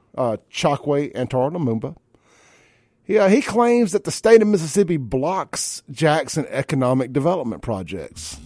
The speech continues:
Says, uh, "Jackson Mayor Chokwe Antar Lumumba said state government kept his administration from recruiting a top five company to Jackson." The mayor made a, made the remarks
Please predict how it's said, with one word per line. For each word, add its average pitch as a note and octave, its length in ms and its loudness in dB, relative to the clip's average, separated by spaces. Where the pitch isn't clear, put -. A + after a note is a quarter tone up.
Says, A#2+ 300 -4
uh, A2 280 -4
"Jackson D3+ 440 2
Mayor D#3 320 2
Chokwe D#3+ 480 0
Antar D#3 160 2
Lumumba C#3+ 580 0
said C#3 280 -2
state F#3 360 2
government D3 480 2
kept - 360 0
his F#3 160 4
administration D#3+ 720 2
from B2+ 200 -2
recruiting E3 480 -2
a G#2+ 40 -6
top - 420 -2
five D#3+ 600 2
company C3 460 0
to C3+ 120 -6
Jackson." B2+ 560 -2
The B2+ 80 -2
mayor D#3 260 6
made D#3 240 6
a, A2+ 240 0
made D3 200 2
the D3+ 60 2
remarks C#3+ 580 2